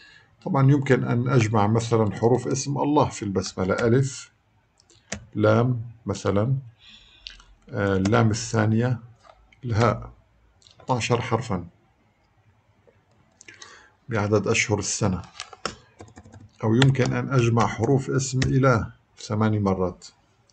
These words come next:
بعدد أبواب الجنة. يعني المهم، آه، أنا أستطيع هنا جمع الحروف، أستطيع أن أعلم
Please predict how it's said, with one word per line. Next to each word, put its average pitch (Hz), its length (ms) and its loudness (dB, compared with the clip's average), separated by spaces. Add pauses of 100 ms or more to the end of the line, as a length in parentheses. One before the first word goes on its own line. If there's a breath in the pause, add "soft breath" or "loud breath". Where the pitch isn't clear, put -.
(120)
بعدد 107 400 0
أبواب 104 320 0
الجنة. 95 440 -2 (300)
يعني 135 280 2 (920 loud breath)
المهم، 160 460 2 (400)
آه، 120 340 0 (2000 loud breath)
أنا 160 220 2
أستطيع 139 540 2
هنا 143 640 2 (300)
جمع 120 400 2
الحروف، 110 640 2
أستطيع 117 680 0
أن 113 160 -4
أعلم 123 580 2